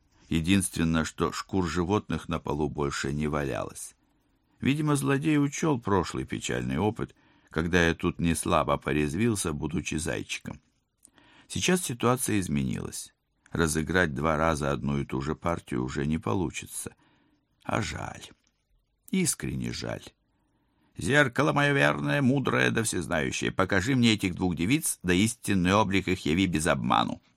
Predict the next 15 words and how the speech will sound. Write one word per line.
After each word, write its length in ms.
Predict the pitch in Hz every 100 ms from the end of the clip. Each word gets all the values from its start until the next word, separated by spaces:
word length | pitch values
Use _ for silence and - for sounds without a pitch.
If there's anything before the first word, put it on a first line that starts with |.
| _ _ _ _ _ -
Кощей 420 | 67 - - 78
подтолкнул 800 | - 73 - - 73 - 76 73
нас 220 | 60 53
вперед, 460 | - 55 101 120 - _ _ _ - -
а 60 | -
сам 260 | - 160
встал 320 | 139 - 139
за 160 | 127 117
левым 320 | 113 113 110
плечом 420 | 101 98 - 90
Марьяны, 540 | 82 73 71 90 107 85
держа 380 | 73 73 85 82
нас 180 | 78
двоих 320 | 71 73 69 -
так, 340 | - 73 -